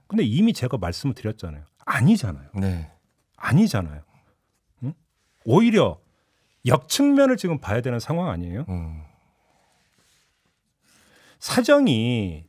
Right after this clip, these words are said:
Speaker 1: 집권 기반 다지기, 더 나아가서 총선 승리를 목적으로 하는 거라고 한다면 지금 진행되고 있는 것은 속도 위반이에요.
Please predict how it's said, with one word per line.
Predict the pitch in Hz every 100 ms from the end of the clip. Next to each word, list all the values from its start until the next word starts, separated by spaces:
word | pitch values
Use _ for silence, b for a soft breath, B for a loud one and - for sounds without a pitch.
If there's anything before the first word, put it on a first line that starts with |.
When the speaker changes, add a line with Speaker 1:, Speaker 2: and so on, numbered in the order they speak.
| -
Speaker 1:
집권 | 180 170 - 247 247 247
기반 | 147 143 170
다지기, | - 107 104 85 82 - _ _ _ _ -
더 | 160 196 214
나아가서 | 196 170 160 180
총선 | - - 277 285 277 277
승리를 | - 226 214 202 196 190
목적으로 | 110 113 _ 202 190 160
하는 | 156 165
거라고 | 143 117 101
한다면 | 98 92 139 165 90
지금 | - 131 214 226
진행되고 | - 120 127 131 117 104
있는 | 98
것은 | 101 -
속도 | - - - 233
위반이에요. | 87 101 92 78